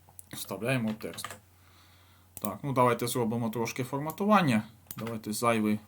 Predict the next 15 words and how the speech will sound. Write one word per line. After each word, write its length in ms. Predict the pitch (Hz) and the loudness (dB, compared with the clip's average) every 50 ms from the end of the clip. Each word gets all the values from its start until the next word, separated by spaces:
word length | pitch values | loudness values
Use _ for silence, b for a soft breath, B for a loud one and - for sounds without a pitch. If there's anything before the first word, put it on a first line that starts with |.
| - - | -14 -14
видалимо. 600 | - 123 127 120 107 110 107 104 104 104 104 104 | -10 -6 -6 -4 -2 0 2 2 4 4 2 2
Тут, 280 | 104 - 104 101 - - | 0 -2 -6 -6 -6 -6
е, 40 | 104 | -4
у 360 | 98 98 98 98 98 98 101 | -4 -2 -2 -2 -4 -2 0
нас 280 | 101 104 104 104 - - | 2 2 2 0 -2 -2
є, 280 | 104 107 107 208 202 208 - - _ _ - - _ _ - - _ _ _ _ - - - | 0 2 2 2 0 -2 -8 -18 _ _ -20 -20 _ _ -20 -20 _ _ _ _ -20 -16 -14
тут 200 | 95 92 - - | -14 -14 -12 -8
є 120 | 107 104 | -8 -6
також, 520 | 98 - 104 104 - 104 101 - - - - | -6 -6 -8 -6 -4 -6 -6 -6 -8 -8 -8
е, 80 | 101 | -8
певний 460 | 95 95 95 - 110 104 104 107 107 | -8 -8 -6 -4 -2 0 2 2 2
фон, 300 | 110 - 190 202 196 147 | 2 2 2 2 4 4
давайте 380 | 113 104 98 101 104 101 - 101 | 2 2 2 2 0 0 -2 -4
його 200 | 95 101 104 101 | -4 -2 -2 -2
видалимо. 580 | 104 151 156 - 123 127 120 113 113 113 110 | -2 -2 0 0 0 0 0 0 0 0 -2